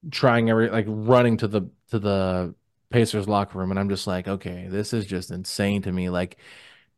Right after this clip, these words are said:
don't you just, like, tell P R to tell their P R to give it to 'em? And that's kinda how it is. Like, I don't think it has to be as dramatic as they made it out to be. So, yeah, interesting stuff for sure, Facci. And I, I really don't have anything else to say. This is a game that the Pacers are probably like, "Okay, you know,"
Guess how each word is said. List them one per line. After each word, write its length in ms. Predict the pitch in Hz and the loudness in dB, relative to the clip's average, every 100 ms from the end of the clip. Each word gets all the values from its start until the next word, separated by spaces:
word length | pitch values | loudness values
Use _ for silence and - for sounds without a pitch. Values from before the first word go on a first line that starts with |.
| - | 6
don't 200 | 160 170 | 6 8
you 140 | 185 | 6
just, 280 | 165 175 - | 8 6 6
like, 200 | 170 143 | 2 4
tell 240 | 151 151 | 4 4
P 240 | 143 151 135 | 2 2 4
R 220 | 120 135 | 4 4
to 100 | 123 | 4
tell 220 | 131 127 | 4 4
their 180 | 120 127 | 4 2
P 240 | 127 123 | 2 2
R 200 | 120 127 | 2 2
to 80 | 120 | 0
give 200 | 107 120 | 0 -2
it 120 | 123 - | -2 -4
to 220 | 117 123 | -4 -2
'em? 100 | 123 | -2
And 120 | 107 | -2
that's 240 | 101 98 | -2 -4
kinda 260 | - 117 110 | -6 -6 -4
how 280 | 107 107 98 | -2 -2 -2
it 80 | 95 | -2
is. 340 | 104 123 110 | -2 -2 -2
Like, 140 | 104 | -2
I 60 | 104 | 0
don't 200 | 127 113 | -2 -4
think 160 | 117 113 | -6 -6
it 80 | |
has 240 | 101 110 - | -4 -6 -6
to 60 | |
be 220 | 98 107 104 | -6 -4 -2
as 120 | 98 | -4
dramatic 460 | 92 95 92 104 98 | -4 -2 0 0 -2
as 160 | 92 | -4
they 100 | 95 | -2
made 240 | 98 107 90 | 0 0 0
it 40 | |
out 180 | 90 95 | 0 -2
to 60 | |
be. 340 | 87 92 98 92 | -4 -4 -4 -4
So, 320 | - 98 92 - - - - _ _ _ - | -2 -2 -2 -8 -20 -20 -20 _ _ _ 0
yeah, 260 | 226 202 165 | 6 6 8
interesting 500 | 247 254 233 226 196 | 8 8 8 6 2
stuff 340 | - 113 101 | 2 2 2
for 120 | 95 | -2
sure, 220 | 90 95 90 | -2 -2 0
Facci. 300 | 87 95 127 | 0 0 4
And 100 | 151 | 6
I, 100 | 175 | 6
I 160 | 170 | 6
really 240 | 175 190 180 | 8 10 10
don't 140 | 165 | 8
have 200 | 151 151 | 6 6
anything 240 | 147 139 139 | 6 6 6
else 200 | 131 120 | 4 6
to 20 | |
say. 160 | 131 | 6
This 180 | 135 147 | 6 4
is 120 | 139 | 2
a 40 | 127 | 4
game 220 | 123 123 | 2 2
that 40 | |
the 80 | 110 | 0
Pacers 380 | 101 113 107 104 | 2 2 2 -2
are 60 | 98 | -2
probably 260 | 107 101 | 0 0
like, 220 | 98 95 | 0 0
"Okay, 420 | 110 104 110 107 104 | 0 2 2 4 4
you 80 | |
know," 120 | 104 | 2